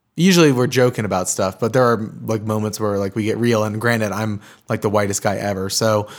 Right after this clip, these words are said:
most of the time I'm the heel in the jokes, which is, which is fine by me, but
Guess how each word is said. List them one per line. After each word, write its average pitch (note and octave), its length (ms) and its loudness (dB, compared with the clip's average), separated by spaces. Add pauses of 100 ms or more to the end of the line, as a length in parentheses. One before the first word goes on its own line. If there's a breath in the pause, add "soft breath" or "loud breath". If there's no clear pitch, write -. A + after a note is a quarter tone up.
(220 loud breath)
most D3+ 220 4
of A2 60 -6
the C3+ 40 -2
time C3 140 2
I'm B2 180 2
the A2+ 60 0
heel B2+ 680 2
in A#2 120 -4
the A2 80 -2
jokes, A2+ 520 0
which G#2+ 160 -6
is, G2 260 -4
which - 140 -8
is - 80 -8
fine G#2+ 220 -2
by F#2+ 120 -4
me, F#2+ 240 -6
but G#2 280 -4